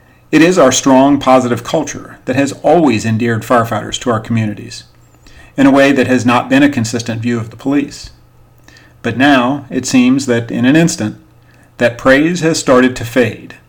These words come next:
as we are deemed, in some cases, guilty by association with our brothers in blue. As a result, some protesters have displayed outright anger and violence towards fire and E M S personnel.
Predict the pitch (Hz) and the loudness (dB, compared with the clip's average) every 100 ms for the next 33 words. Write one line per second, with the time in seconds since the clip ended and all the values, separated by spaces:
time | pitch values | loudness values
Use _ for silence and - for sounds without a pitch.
0 | _ _ _ _ _ 117 113 123 123 120 | _ _ _ _ _ -8 -2 2 2 2
1 | 127 131 131 127 143 131 - 147 156 147 | 4 6 4 2 -2 -2 2 0 2 -2
2 | 117 117 113 - 131 135 165 175 139 139 | -2 -4 -6 -2 0 0 -4 -4 -4 -2
3 | 139 123 127 139 139 90 98 - - 127 | -4 -2 0 0 0 -6 -16 -14 -4 0
4 | 127 113 107 113 120 123 147 175 - - | 0 0 -2 -4 -6 -4 -4 -4 -10 -20
5 | _ _ _ _ _ _ _ _ _ - | _ _ _ _ _ _ _ _ _ -20
6 | _ _ _ _ _ _ _ _ 143 143 | _ _ _ _ _ _ _ _ 0 4
7 | 143 139 143 147 - 160 160 156 156 160 | 4 4 4 2 0 2 2 0 2 2
8 | 156 147 143 - 160 180 180 - - 120 | 4 2 2 -2 -4 -4 -8 -10 -14 -8
9 | 123 113 117 117 - 127 120 113 131 135 | -6 -6 -6 -6 0 2 2 0 -2 -2
10 | 127 117 123 143 160 190 175 - - 123 | -2 -2 0 2 2 -2 -10 -18 -12 -8
11 | 120 123 131 143 143 - 147 143 127 123 | -2 2 2 2 0 -2 -2 0 0 0
12 | 123 117 113 113 - 117 - 135 135 - | 2 0 -2 -4 -4 -6 -2 -2 -2 -8